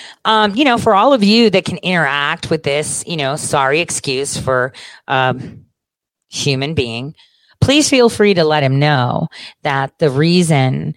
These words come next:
uh, we cannot get any discovery, uh, done with Dominion Voting Systems is because he's not honoring the court's process. Now, I can,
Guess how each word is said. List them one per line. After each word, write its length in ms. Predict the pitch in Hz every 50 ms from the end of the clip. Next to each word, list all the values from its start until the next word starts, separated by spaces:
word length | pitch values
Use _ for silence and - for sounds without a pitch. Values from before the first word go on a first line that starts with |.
| - - - - - -
uh, 380 | - 156 151 147 143 139 139 139
we 160 | 160 170 156
cannot 640 | - 170 170 156 151 151 151 143 - - - - 139 143
get 280 | 165 147 139 135 - - -
any 220 | 156 156 147 143
discovery, 880 | 139 127 - - - - 170 170 165 151 147 127 127 - - 160 165 - - - - - - -
uh, 160 | - 151 143 135
done 540 | 135 135 165 156 156 151 143 139 131 -
with 140 | 110 156 -
Dominion 380 | - 156 151 151 147 147 143 139
Voting 280 | 131 151 135 131 131
Systems 520 | 123 - - 143 - - 147 139 139 139 135
is 140 | 139 127 131
because 460 | 131 131 - - 135 127 127 123 -
he's 600 | - - - 143 135 131 123 120 120 127 - - - - - _ _ _ _ _ _ _ _ _ _ -
not 680 | 143 151 147 135 123 117 - - - - - - - - _ _ _ _ _ _ -
honoring 500 | 135 139 127 123 120 110 113 120 - -
the 80 | - -
court's 340 | - - 123 - - -
process. 680 | - - - - - - - - - - - - - - - - - - -
Now, 260 | - 196 170 156 160 - - - -
I 220 | - 180 196 190 190
can, 340 | - - 185 165 165 143